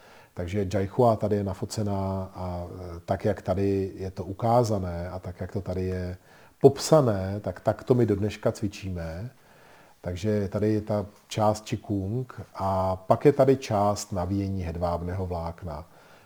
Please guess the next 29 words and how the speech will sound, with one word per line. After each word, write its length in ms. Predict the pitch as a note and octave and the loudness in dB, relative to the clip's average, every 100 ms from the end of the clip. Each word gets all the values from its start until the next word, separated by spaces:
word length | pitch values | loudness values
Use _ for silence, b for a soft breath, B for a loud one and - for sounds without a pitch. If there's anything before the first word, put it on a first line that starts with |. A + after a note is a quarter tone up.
| _ | _
v 100 | - | -6
které 400 | A2+ G#2 G#2+ A2 | 0 2 2 2
uvidíte, 540 | G#2+ G2 F#2 F#2 - | -2 -4 -4 -6 -4
eh, 920 | F#2+ F#2+ F#2+ F#2 - F2 F2 E2 E2 E2+ | -4 -2 -4 -6 -10 -10 -8 -8 -10 -10
tu 100 | F#2 | -10
původní 460 | - A2 B2+ C3 B2 | -2 4 4 4 0
sestavu, 500 | F2 - F2 F2 G2 | -6 -4 -4 -4 -6
kterou 260 | F#2+ F#2 | -6 -6
jsme 180 | - F#2+ | -6 -8
cvičili. 720 | - E2+ - E2+ E2+ F2 A2 - B B B B | -8 -10 -6 -6 -4 -6 -8 -12 B B B B
Nicméně 800 | G#2 G#2 A2+ G2+ F#2+ F#2+ F#2 G2 A2 - - F2+ | -6 -6 -4 -2 -2 -4 -4 -6 -10 -18 -20 -14
z 260 | - - - | -12 -10 -10
osmdesáti 1160 | - - A2 F#2+ - G2 F2+ F2+ F#2+ F2+ F2 - | -10 -8 -4 -4 -4 -4 -4 -4 -6 -6 -6 -8
procent 760 | - F2 - F#2+ F2 E2 - - - b b b - | -10 -8 -8 -8 -8 -10 -16 -20 -20 b b b -6
je 120 | G2+ | -6
ta 120 | - F2+ | -4 -8
sestava 440 | F2 - F2+ F2 | -10 -8 -8 -8
stejná 840 | - A2+ B2 A2 F2 E2+ E2+ F#2 - b b b _ | -6 -2 0 0 -4 -6 -8 -10 -14 b b b _
jako 720 | G2 G2+ - G2 F2+ F2+ F#2+ F#2 - | -6 -6 -4 -4 -2 -2 -6 -8 -12
ta 120 | E2+ | -12
sestava, 520 | - - - E2+ E2+ | -12 -12 -8 -6 -6
kterou 400 | - E2 E2 F#2 | -8 -8 -6 -6
my, 300 | E2+ D#2+ D#2 - _ - | -6 -8 -12 -16 _ -20
eh, 20 | F2 D#2 D#2+ D#2+ | -18 -16 -16 -12
my 240 | F2 F2+ | -10 -10
spolu 440 | - - D#2 E2+ | -12 -10 -8 -8
teďko 380 | E2+ E2+ - E2+ | -10 -14 -12 -12
cvičíme 420 | - - - F#2 | -12 -14 -10 -10
doteďka. 480 | F2+ - F#2 - - | -10 -12 -14 -12 -14